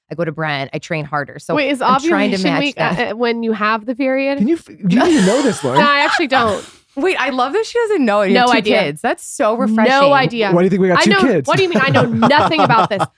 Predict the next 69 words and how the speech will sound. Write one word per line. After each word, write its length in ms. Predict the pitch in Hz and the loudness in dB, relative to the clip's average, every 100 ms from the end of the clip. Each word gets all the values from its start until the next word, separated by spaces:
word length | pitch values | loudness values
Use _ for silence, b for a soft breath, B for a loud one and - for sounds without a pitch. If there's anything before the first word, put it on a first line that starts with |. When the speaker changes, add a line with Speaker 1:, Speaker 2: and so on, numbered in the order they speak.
| - | -10
Speaker 1:
Wow. 580 | 226 240 285 330 285 190 | -4 0 0 0 0 0
Speaker 2:
If 60 | 311 | 0
you 80 | |
paid 180 | 311 359 | 0 -2
me 140 | 330 311 | 0 -2
a 60 | |
billion 420 | 208 262 269 294 277 | -2 0 0 0 0
dollars, 280 | 240 262 | 0 0
I 100 | 269 | 0
don't 140 | 262 254 | -2 -2
even 160 | 240 | -2
know 60 | 233 | -2
what 80 | 208 | -4
you're 80 | 196 | -4
talking 280 | 240 240 226 | -4 -2 -6
about. 120 | - _ _ - | -10 _ _ -2
Is 80 | - | 0
Speaker 1:
Wow. 220 | 269 330 | 2 2
Speaker 2:
ovulation 520 | 381 359 247 196 330 | 2 2 0 0 -4
mean 160 | 311 294 | -4 -4
you 80 | 247 | -4
have 300 | 220 226 226 | -2 -4 -6
the 80 | |
period? 520 | 208 208 202 254 311 349 | -6 -4 -2 -2 -4 -6
Speaker 1:
No. 340 | - 254 214 175 | -2 0 0 -4
So 360 | - 208 185 - | -2 -4 -4 -6
your 200 | 202 196 | -6 -6
cycle 280 | - 220 247 | -4 -4 -2
has 120 | 226 | -4
four 240 | - 190 | -4 -4
different 420 | 190 175 185 165 - | -4 -4 -4 -6 -6
phases 400 | 170 170 202 - | -6 -4 -6 -8
to 160 | 254 | -4
it. 120 | 254 185 | -4 -2
Ovulation 600 | 185 180 190 226 277 247 | -2 0 0 -2 -2 -2
is 160 | 220 | -2
when 260 | 185 190 196 | 0 0 -2
you 300 | 190 190 185 | -4 -4 -6
technically 340 | - 196 202 | -8 -6 -6
can 220 | 175 196 175 | -6 -6 -6
get 140 | 180 | -6
pregnant. 360 | - 165 139 - | -4 -6 -8 0
The 60 | |
Speaker 3:
Oh, 40 | 202 | 4
Speaker 1:
week 100 | 202 | 4
Speaker 3:
this 80 | |
Speaker 1:
where 80 | 202 | 2
Speaker 3:
is 60 | 185 | 0
Speaker 1:
you 40 | |
Speaker 3:
very 220 | - 185 214 | 2 4 4
Speaker 1:
can. 80 | |
Speaker 3:
concerning. 480 | 147 175 170 220 170 | 2 -2 -2 -2 -4
Speaker 1:
There's 160 | - - | -4 -2
only, 160 | 269 403 | 0 0
like, 120 | 349 | -2
three, 160 | - 269 | -2 -4
four 180 | 247 233 | -2 -2
days 180 | 202 196 | -2 -2
a 60 | |
month 180 | 185 170 | -4 -4
where 80 | 175 | -6
you 120 | 156 | -6
can't 220 | - 180 | -4 -4
get 140 | 165 - | -4 -2
Speaker 2:
So 60 | |
when 80 | 370 | 0
Speaker 1:
pregnant. 140 | 359 | 2
Speaker 2:
you 60 | |
Speaker 1:
So 40 | 392 | 0